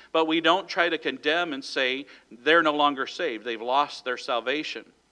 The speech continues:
No one can pluck him out of, uh, the love of, uh, out of the God's hand. Ephesians one six says, "To the praise of the glory of his grace, wherein he hath made us accepted in the blood."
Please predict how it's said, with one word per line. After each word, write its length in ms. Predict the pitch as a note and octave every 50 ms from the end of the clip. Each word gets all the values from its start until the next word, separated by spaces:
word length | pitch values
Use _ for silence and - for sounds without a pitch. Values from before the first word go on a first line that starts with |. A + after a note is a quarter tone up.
| _ _ _ _ _ _ _ -
No 340 | - A#2+ C3+ C#3+ D3 E3+ G#3+
one 300 | A#3 A3+ F3+ D3 D3 D3
can 180 | - - C3+ A#2+
pluck 280 | - C#3+ C#3+ C#3 -
him 140 | - B2+ -
out 220 | - A#2 B2 C3 B2+
of, 140 | A#2 - B2+
uh, 100 | B2 A2+
the 140 | A2+ A#2
love 220 | A2+ A#2 A#2+ A#2 A2+
of, 120 | A2+ A2+
uh, 20 | F2+
out 360 | A#2+ B2 F#2 G2+ B2 A#2+ A#2
of 80 | A2+
the 80 | A2+ A2+
God's 260 | - A2+ A2 G#2+ -
hand. 400 | - B2 A2 G2+ F#2 E2 - - _ _ _ _ _ _ _ _ _ _ -
Ephesians 460 | G#2+ G#2 D3+ E3 E3+ D#3 D#3 C3 C#3+
one 220 | C#3+ D3+ D#3+ D#3+
six 320 | - - F3+ F3+ F3 - -
says, 280 | - D#3+ C3+ C3 - -
"To 100 | - D3+
the 80 | C#3
praise 480 | C3+ - D#3+ F3 F#3+ G3+ G3+ F#3+ - - - - - - _ -
of 100 | E3 D#3+
the 80 | E3
glory 340 | D#3 D#3 D#3+ E3+ F#3 G3 G3
of 80 | F3+ E3+
his 140 | E3+ D#3 -
grace, 380 | - E3+ F3+ F#3+ G3 G3 -
wherein 240 | E3+ E3 E3 E3 D#3+
he 220 | D#3 F#3+ F#3+ G3
hath 300 | F#3 F#3 F3 E3+ E3+ -
made 500 | D3+ D3+ D#3 D#3+ F#3 G3 G#3+ A3+ A3+ G#3+
us 500 | A3 - - D3+ D3 C3+ D3 C#3+ - - -
accepted 640 | C#3+ C#3+ - - - - E3 E3 D#3+ - D3 C3+ C#3+
in 80 | C#3
the 80 | C#3 C3+
blood." 400 | C#3 C#3+ C#3+ D3 B2+ A#2 A#2